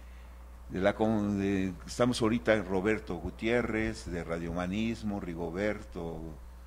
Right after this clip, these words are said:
García, este, Sergio Miranda, y, este,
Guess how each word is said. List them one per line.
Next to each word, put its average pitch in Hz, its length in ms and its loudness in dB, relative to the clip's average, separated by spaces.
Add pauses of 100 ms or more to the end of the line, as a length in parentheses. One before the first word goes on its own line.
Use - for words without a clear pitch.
(280)
García, 117 920 0 (680)
este, 90 420 -6
Sergio 92 340 -2
Miranda, 107 800 2 (880)
y, 85 160 -6
este, 80 920 -6